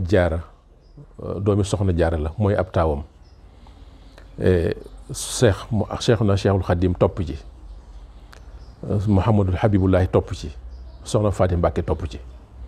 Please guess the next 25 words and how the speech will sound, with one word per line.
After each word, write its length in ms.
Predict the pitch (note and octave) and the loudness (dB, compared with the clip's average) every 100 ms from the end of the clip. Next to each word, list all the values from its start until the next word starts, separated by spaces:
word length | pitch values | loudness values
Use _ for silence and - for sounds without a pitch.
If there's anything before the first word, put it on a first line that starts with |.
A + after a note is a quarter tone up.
| - - - - - - - | -14 -16 -18 -20 -16 -14 -4
Ñeent 280 | G2 G2 G#2+ | 4 6 6
ñooñu 260 | A2 G2+ F#2 | 4 4 4
la 100 | F#2 | 2
Soxna 280 | G2+ C3+ G#2+ | 0 -2 -2
Jaara 220 | F2+ F2+ F2+ | 0 0 -2
am 120 | D#2+ D2+ - - - - - | -4 -8 -14 -20 -20 -14 0
ci 80 | |
lu 100 | A2+ G2+ | 2 4
ñu 80 | F#2+ | 2
xam 260 | F#2 F#2 G2+ - - - _ | 2 0 -6 -14 -20 -20 _
ci 120 | - G2+ | -4 0
mag 200 | G2+ G2+ | 2 2
ñi 180 | F2+ | 2
ak 140 | - G2+ | 0 -2
seenu 200 | A2 F2+ | 0 0
mbind. 300 | E2+ D#2+ D2+ - - - - - - - - - - | 0 -2 -4 -12 -20 -20 -20 -20 -20 -20 -20 -14 0
Maam 180 | F#2+ | 2
Mor 160 | G2 G2+ F#2 | 4 4 4
Jaara 220 | F#2 F2+ | 4 4
mii 160 | F#2+ | 4
nag 180 | G#2+ F#2+ - - - _ - - - | 4 2 -2 -20 -20 _ -20 -18 -8
mooy 460 | E2+ F2+ F2 - - - - | -2 0 0 -2 -10 -20 0
taawu 400 | B2 F#2+ F2 G#2+ - - | 4 4 2 -2 -8 -16
Soxna 360 | - A#2+ G2+ E2+ | -6 -4 -2 -2
Jaara. 240 | D#2 D2 | -2 -4